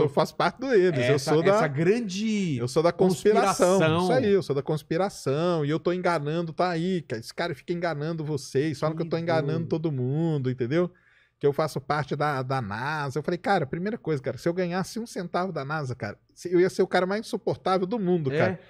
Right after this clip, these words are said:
Speaker 1: Que eu ia sair andando e falando pra todo mundo, 'Cara, eu ganho dinheiro da nasa.'"
Speaker 2: Mas na, na cabeça deles, a nasa é, é uma, um negócio de conspiração?
Speaker 1: Cara, então, na cabeça deles existe toda uma grande conspiração
Speaker 2: Não
Speaker 1: global
Speaker 2: chegamos na, em,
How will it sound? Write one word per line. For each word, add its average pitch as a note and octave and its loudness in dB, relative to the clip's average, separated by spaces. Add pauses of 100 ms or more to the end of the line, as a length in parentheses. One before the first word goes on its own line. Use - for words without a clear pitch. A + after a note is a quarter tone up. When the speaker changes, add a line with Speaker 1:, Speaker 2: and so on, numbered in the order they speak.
(240)
Speaker 1:
Que - 2
eu E3+ 4
ia F#3+ 6
sair G3 4
andando F#3+ 2
e G#3+ -6
falando G3+ 0
pra G3 -2
todo A3 0
mundo, F3 -4
'Cara, F3+ 2
eu F#3 6
ganho F3+ 2
dinheiro G3 0
da G3+ 0
nasa.'" E3 -2
Speaker 2:
Mas C#3 -8
na, E3 -4
na D3+ -8
cabeça D#3+ -6
deles, D3 -4
a D3 0
nasa D#3+ -4 (340)
é, C3 -4
é C#3+ -2
uma, C3+ -2
um B2+ -2
negócio B2+ -2
de C3 -6
conspiração? C#3 -2
Speaker 1:
Cara, F#3 4
então, B2 0
na D#3 -2
cabeça C#3+ 0
deles F3 2
existe D3+ -2
toda G#3+ 2
uma D#3+ 4
grande G3 2
conspiração D3+ -2
Speaker 2:
Não C#3+ -4
Speaker 1:
global D3 4
Speaker 2:
chegamos C#3+ 4
na, C3 0
em, B2+ 0